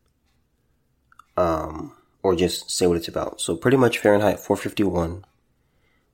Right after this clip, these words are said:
is this, uh, society, is, it's,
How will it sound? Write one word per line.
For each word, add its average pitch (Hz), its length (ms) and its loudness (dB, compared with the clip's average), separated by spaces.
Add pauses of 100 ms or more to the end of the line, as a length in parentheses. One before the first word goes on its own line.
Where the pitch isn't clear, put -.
(160)
is 87 260 2
this, - 400 0
uh, 82 460 -2 (160)
society, 92 880 4 (400)
is, 85 400 0
it's, - 180 -6